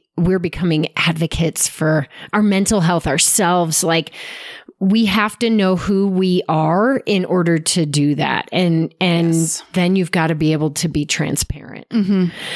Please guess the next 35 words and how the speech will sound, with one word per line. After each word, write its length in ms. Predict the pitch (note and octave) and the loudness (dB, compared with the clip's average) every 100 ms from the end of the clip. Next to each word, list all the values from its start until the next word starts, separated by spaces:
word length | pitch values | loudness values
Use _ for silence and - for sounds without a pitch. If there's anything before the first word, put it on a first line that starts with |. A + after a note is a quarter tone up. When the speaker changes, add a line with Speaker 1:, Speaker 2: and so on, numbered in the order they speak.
| - - | -10 -6
Speaker 1:
So, 680 | - - C#4 B3 A#3+ A#3+ A#3 | -2 0 2 4 4 2 0
okay. 320 | C4 A#3+ G3+ | -2 0 -2
So 200 | D#3 - G#3+ | 0 -2 0
people 340 | C4 C#4 C#4+ | 0 0 0
are 300 | C4+ A3 A3 | 0 2 2
listening. 420 | G3+ G3 G3+ G3 | 2 0 2 2
They're 120 | F#3+ F3+ | 2 2
like, 180 | F3+ F#3 | 2 2
"All 60 | |
right, 320 | F3 D#3+ D3 | 0 0 -2
we 180 | C3+ F3 | 0 2
know 180 | F#3 A3 | 2 2
we're, 280 | A#3 A3 G#3+ | 2 2 0
we're 200 | F#3 F#3+ | 0 0
feeling 560 | E3+ C4+ C4+ C4 B3 G#3+ | 2 2 4 2 2 2
weird. 380 | G#3+ G#3 G#3 F#3+ | 2 2 2 2
We're 140 | F#3 | 0
feeling 320 | - B3 B3 | 2 2 2
crazy. 480 | A3+ G#3 F#3 E3 F3 | 0 0 2 2 2
We're 100 | E3+ | 2
having 340 | E3+ A3+ A#3+ A3+ | 2 2 2 0
symptoms. 720 | - F3 E3 E3+ E3+ E3 - | 0 0 0 0 2 0 0
We 80 | E3+ | 0
gotta 200 | G3+ G#3 | 0 0
find 260 | G#3+ G3+ | 0 0
the 60 | F#3 | 2
doctor. 500 | E3 D#3 - D#3+ D#3+ | 0 0 0 0 2
We 140 | D#3 | 2
might 200 | D3+ D#3 | 2 2
have 140 | F#3 - | 0 -2
to 80 | |
try 260 | F#3+ - F#3 | -4 0 0
a 60 | F#3 | 0
few 300 | - F3+ E3 | 0 0 0
doctors." 760 | D#3 C#3+ - - - - - | -2 -4 -6 -8 -4 -4 -6